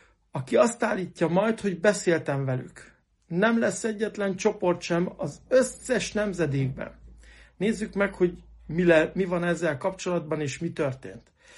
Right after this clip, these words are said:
Addig is nagyon vigyázzatok magatokra, maradjatok velünk a Zsidó Virtual Education Magyar Idabrut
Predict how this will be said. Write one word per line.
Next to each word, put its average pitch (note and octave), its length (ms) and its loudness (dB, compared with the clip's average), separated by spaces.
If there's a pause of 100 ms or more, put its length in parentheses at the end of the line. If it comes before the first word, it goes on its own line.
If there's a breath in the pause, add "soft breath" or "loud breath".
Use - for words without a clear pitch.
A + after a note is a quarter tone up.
(180 loud breath)
Addig A3 280 -2
is F#3+ 140 -2
nagyon G3+ 280 0
vigyázzatok F3+ 540 0
magatokra, E3 460 -2
maradjatok F3+ 600 -2
velünk F3 320 2
a D#3+ 40 0
Zsidó F3 260 -4
Virtual F3+ 400 0
Education E3 540 -6
Magyar E3+ 320 0
Idabrut D3 520 -2